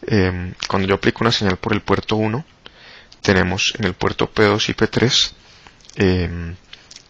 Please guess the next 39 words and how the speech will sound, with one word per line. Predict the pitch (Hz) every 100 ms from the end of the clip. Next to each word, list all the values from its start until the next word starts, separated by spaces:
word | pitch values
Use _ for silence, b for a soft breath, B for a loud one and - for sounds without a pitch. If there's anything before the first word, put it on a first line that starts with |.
| _ - -
las, | 117 98 90 92 95 - - _ _ -
la | 107
potencia | 95 101 95 101 - 110
dividida | 104 95 95
entre | 101 117
dos, | 117 139 - - B B B -
pero | 156 131 139 165 _ - -
la | 104
ventaja | 101 - 95 110 -
o | -
la | 98
diferencia | 95 95 92 - 113 - B B B
es | 104 101
que | - 113 -
la | 113
señal | 101 98 95 92
que | -
sale | - 110
en |
el | 107
puerto | 101 - -
dos | 104
va |
a | 104
tener | 101 98
una | 104
diferencia | 104 101 92 - 101
de |
noventa | 101 92 92 92
grados | 101 101 107 110
respecto | - - - 101
a |
la | -
que | - -
tiene | - 95
en | 98
el | 98
puerto | - 90 - -
tres, | - - -